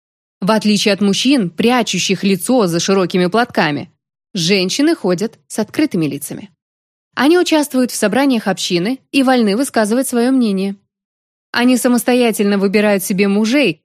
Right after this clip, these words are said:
и также самостоятельно могут инициировать развод. И так же, как полторы тысячи лет назад,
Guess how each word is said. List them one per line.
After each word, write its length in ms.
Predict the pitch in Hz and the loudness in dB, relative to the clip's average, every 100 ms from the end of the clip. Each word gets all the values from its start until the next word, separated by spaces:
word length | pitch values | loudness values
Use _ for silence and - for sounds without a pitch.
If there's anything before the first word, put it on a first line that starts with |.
| _ | _
и 240 | 247 240 | 0 2
также 480 | 220 240 214 180 170 | 2 2 0 0 -2
самостоятельно 880 | 170 175 175 190 233 311 302 262 254 - - | -2 -2 -2 0 2 0 2 2 0 -2 0
могут 440 | 233 349 320 311 | 2 4 2 0
инициировать 760 | 233 190 185 180 202 180 180 - - | 0 0 0 0 0 0 -4 -8 -6
развод. 520 | 190 185 170 151 - _ _ _ _ _ _ | -2 -2 -4 -10 -14 _ _ _ _ _ _
И 160 | - 240 | -2 0
так 300 | - 277 226 | 2 0 0
же, 200 | 214 226 | 0 0
как 320 | - 240 - | 0 -2 0
полторы 460 | 233 226 226 262 285 | -2 0 0 2 0
тысячи 440 | 240 202 190 196 | -2 -2 -2 -2
лет 240 | 185 175 | 0 0
назад, 500 | 175 175 180 269 - | 0 -2 0 0 -2